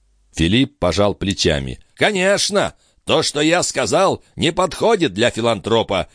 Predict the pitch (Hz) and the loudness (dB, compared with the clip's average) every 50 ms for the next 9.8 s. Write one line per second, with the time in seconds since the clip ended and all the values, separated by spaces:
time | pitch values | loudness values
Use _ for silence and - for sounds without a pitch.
0 | _ - 85 107 143 156 160 165 156 120 127 113 - - 113 110 117 101 - 101 | _ -6 -2 0 0 2 2 0 0 0 -2 -2 0 0 0 0 0 -2 -2 -2
1 | 113 113 120 98 - 117 120 123 110 90 76 - 76 73 71 67 - _ _ _ | 0 0 -2 0 0 0 0 0 -2 -4 -6 -6 -8 -8 -8 -8 -10 _ _ _
2 | - 80 117 151 135 - - 147 170 156 - - 160 165 123 143 165 160 117 - | -4 -2 0 0 0 -2 -2 -2 -2 -2 0 0 0 0 0 -2 -4 -4 -2 0
3 | 139 165 170 143 - 110 120 139 151 156 - - 123 160 180 - 117 156 156 160 | 2 2 2 0 -2 -2 0 0 0 0 0 0 2 2 2 2 2 0 0 0
4 | 160 170 170 - - 147 185 175 120 98 131 190 220 208 151 117 107 98 87 98 | 0 0 -2 0 0 0 0 0 0 0 2 2 2 2 0 0 -2 -2 0 0
5 | 107 104 95 - 104 90 - 110 113 107 98 92 87 73 - _ _ _ _ _ | 0 0 0 -2 -4 -2 0 2 2 2 2 0 -2 -4 -6 _ _ _ _ _
6 | _ _ _ _ _ _ _ _ - - - - 110 156 156 104 90 82 76 - | _ _ _ _ _ _ _ _ -2 0 0 2 2 2 2 2 0 -2 -2 -4
7 | _ _ _ _ _ _ _ - - 107 127 135 117 - - - - 151 185 180 | _ _ _ _ _ _ _ -2 0 2 2 2 0 -2 -2 0 2 4 4 4
8 | 131 - - - 78 71 71 78 92 101 - - 117 90 104 117 120 123 127 131 | 2 0 -4 -6 -4 -2 -2 0 0 0 0 0 0 0 0 0 0 0 0 0
9 | 127 131 120 - 135 123 107 147 143 147 139 98 - - - - | -2 -2 -2 0 0 2 2 2 4 4 2 2 0 -2 -6 -8